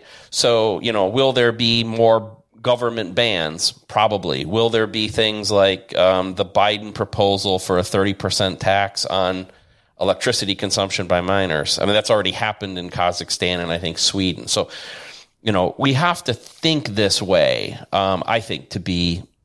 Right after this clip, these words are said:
um, uh, to be secure. Uh, we have to always think this way. We have to think defensively.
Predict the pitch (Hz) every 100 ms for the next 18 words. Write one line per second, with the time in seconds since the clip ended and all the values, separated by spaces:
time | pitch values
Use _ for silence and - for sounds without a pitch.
0 | _ - 76 87 82 78 78 - _ _
1 | _ _ - - _ _ _ _ _ _
2 | - 87 76 82 - - 123 127 - -
3 | - 143 69 52 104 107 - _ _ _
4 | _ 80 90 80 110 117 113 101 107 107
5 | 98 - 107 101 - 87 - 73 76 85
6 | 95 - 95 92 90 - 92 95 - 87
7 | 76 76